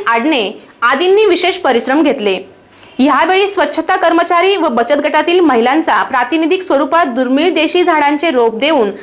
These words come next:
सत्कार करण्यात आला. या कार्यक्रमाचे प्रास्ताविक डॉक्टर महावीर खिवनसरा यांनी केले, तर सूत्रसंचालन अनिल जाधव व आभार अभिजित देशमुख यांनी मानले. कार्यक्रमास नगर परिषदेचे आरोग्य निरीक्षक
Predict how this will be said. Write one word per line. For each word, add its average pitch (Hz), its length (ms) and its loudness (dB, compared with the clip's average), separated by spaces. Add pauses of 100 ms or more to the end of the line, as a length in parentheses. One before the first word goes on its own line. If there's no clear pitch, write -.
(120)
सत्कार 277 360 -2
करण्यात 226 340 -2
आला. 196 280 0 (460)
या 285 200 0
कार्यक्रमाचे 381 680 0
प्रास्ताविक 262 720 -2 (140)
डॉक्टर 262 360 0
महावीर 320 600 2
खिवनसरा 302 680 0
यांनी 240 300 0
केले, 196 360 -2 (320)
तर 302 80 2
सूत्रसंचालन 349 840 0 (100)
अनिल 240 280 0
जाधव 254 460 0 (120)
व 233 100 -4
आभार 262 580 0 (140)
अभिजित 269 400 -2
देशमुख 240 400 -2
यांनी 240 260 0
मानले. 190 380 0 (640)
कार्यक्रमास 370 640 0
नगर 294 300 0
परिषदेचे 359 480 -2
आरोग्य 240 480 0
निरीक्षक 277 460 0